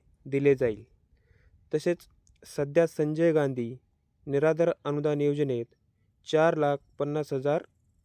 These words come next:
सातशे आणि श्रावणबाळ योजनेत चोवीस हजार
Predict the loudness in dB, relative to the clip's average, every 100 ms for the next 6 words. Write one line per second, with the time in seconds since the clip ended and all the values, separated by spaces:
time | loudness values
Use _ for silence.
0 | _ -6 -6 -6 -4 -4 -2 -4 -2 -4
1 | -10 _ _ _ _ _ _ _ -8 0
2 | 2 2 2 2 4 2 2 0 -2 -6
3 | _ _ _ -6 -4 -2 -2 -2 0 2